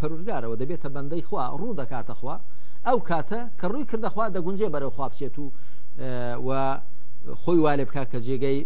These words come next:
ڕەزامەندی و پەسەندی خوای پەروەردگار بێت. ئێ، هۆکارێکی دیکە، هۆکاری دووەمی تەزکیەبوونی نەفس و بەرەو خوا چوونی مرۆڤ بریتێ لە ئیسلام. ئیسلام بە هەر پێنج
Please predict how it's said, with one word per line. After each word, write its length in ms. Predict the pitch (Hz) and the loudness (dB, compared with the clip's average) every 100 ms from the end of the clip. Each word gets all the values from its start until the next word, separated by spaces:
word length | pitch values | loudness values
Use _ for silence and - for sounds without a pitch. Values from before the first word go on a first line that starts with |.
| - | 0
ڕەزامەندی 440 | 120 117 123 120 135 | 0 0 0 0 0
و 60 | |
پەسەندی 320 | 120 123 123 120 | 0 0 0 0
خوای 160 | 117 98 | 0 0
پەروەردگار 380 | 104 92 92 80 | 0 0 0 0
بێت. 140 | - - - - - - - - - - - - - 156 | 0 0 0 0 0 0 0 0 0 2 2 2 2 0
ئێ، 120 | 160 175 175 - 185 | 0 0 0 0 2
هۆکارێکی 760 | 185 180 240 285 233 214 - 185 | 2 2 0 0 0 0 0 0
دیکە، 300 | 160 170 233 175 151 | 0 0 0 0 0
هۆکاری 400 | 151 208 190 160 | 0 0 0 2
دووەمی 460 | 165 247 190 131 113 - - - - - - - - | 2 2 2 0 0 0 0 0 2 0 0 0 0
تەزکیەبوونی 580 | 135 - 156 214 277 | 0 0 0 0 0
نەفس 340 | 165 131 127 - - - - 139 | 0 0 0 0 2 2 2 0
و 320 | 123 117 110 | 0 0 0
بەرەو 260 | 117 135 - | 0 0 0
خوا 140 | 139 | 0
چوونی 300 | 123 226 220 | 0 0 0
مرۆڤ 300 | 143 175 208 - - - - - | 0 0 0 0 0 2 2 2
بریتێ 300 | 131 175 208 208 | 2 2 0 0
لە 120 | 180 160 | 0 0
ئیسلام. 440 | - 156 160 107 - - - - - - - - - - - - - - - - - - - - - - - | 0 2 2 2 2 2 2 2 2 2 2 2 2 2 2 2 2 2 2 2 2 2 2 2 2 2 2
ئیسلام 340 | 160 220 220 196 | 2 2 2 2
بە 60 | |
هەر 140 | 190 - | 2 2
پێنج 240 | 160 | 2